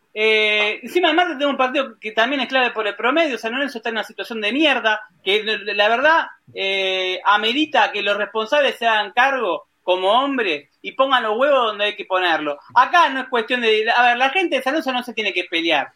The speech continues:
La gente de San Lorenzo tiene que hacer todo lo posible para que estos hijos de puta que están manejando el club por, por una cuestión de ego, a ver quién la tiene más larga,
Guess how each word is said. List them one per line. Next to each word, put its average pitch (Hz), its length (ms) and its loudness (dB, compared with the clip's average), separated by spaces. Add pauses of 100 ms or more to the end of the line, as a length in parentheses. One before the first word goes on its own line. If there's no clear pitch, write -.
(160)
La 226 140 2
gente 269 280 -2
de 233 60 -2
San 233 160 -6
Lorenzo 269 240 -2
tiene 247 140 -6
que 226 60 0
hacer 220 160 -8
todo 330 120 -2
lo 285 140 2
posible 247 600 -2 (260)
para 220 300 2
que 233 240 -2
estos 311 280 -4
hijos 220 240 -2
de 208 80 -2
puta 220 440 -4 (200)
que 196 80 -4
están 294 200 2
manejando 269 420 0
el 247 100 0
club 226 280 -4 (160)
por, 214 140 -2 (160)
por 226 120 0
una 277 180 2
cuestión 233 320 -4
de 240 280 2
ego, 196 260 0
a 202 140 6
ver 262 100 -2
quién 269 120 -6
la 240 100 0
tiene 247 220 -6
más 226 200 2
larga, 277 440 2